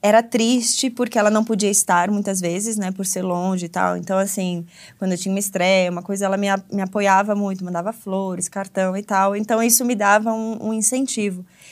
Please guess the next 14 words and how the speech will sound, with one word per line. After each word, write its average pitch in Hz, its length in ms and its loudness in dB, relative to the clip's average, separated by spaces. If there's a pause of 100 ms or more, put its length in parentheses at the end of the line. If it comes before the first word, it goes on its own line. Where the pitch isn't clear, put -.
(280)
Mas 220 420 2 (800)
eu 240 220 6
já, 247 420 4
eu 202 100 -2
já 214 120 -4
tive 269 220 -2
ensaios, 208 680 2
assim, 180 260 -2
porque 190 280 -10
eu 196 80 -8
tive 220 340 -6
um, 196 540 -6 (120)
um 170 360 -6
partner 175 600 0